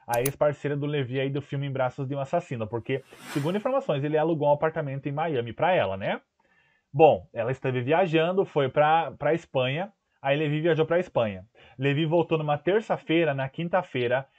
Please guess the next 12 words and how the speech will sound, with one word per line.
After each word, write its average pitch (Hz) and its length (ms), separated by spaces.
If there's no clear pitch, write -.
a 135 80
Alicia 135 340
Sanz 131 240
tava 143 180
viajando 135 340
novamente 139 320
para 139 360
Miami, 131 500
Estados 127 280
Unidos. 135 240
Então, 139 160
assim, 147 380